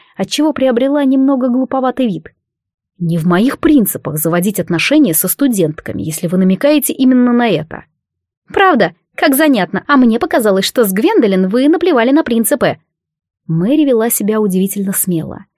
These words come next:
Кристиан скользнул в ее мыслефон и наткнулся на пустоту. Девчонка обзавелась защитой. Он все-таки сумел внушить необходимость остерегаться ментального вмешательства. Что ж, как преподавателя его радует такой прогресс,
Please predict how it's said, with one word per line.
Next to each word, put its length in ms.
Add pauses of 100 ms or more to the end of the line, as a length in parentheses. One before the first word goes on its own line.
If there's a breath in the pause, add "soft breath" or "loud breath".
(160)
Кристиан 460
скользнул 480
в 60
ее 240
мыслефон 540
и 60
наткнулся 540
на 100
пустоту. 540 (340)
Девчонка 640
обзавелась 480
защитой. 720 (200)
Он 200
все-таки 360
сумел 440
внушить 500
необходимость 560
остерегаться 560
ментального 540
вмешательства. 720 (580)
Что 360
ж, 120
как 220
преподавателя 680
его 240
радует 440
такой 240
прогресс, 540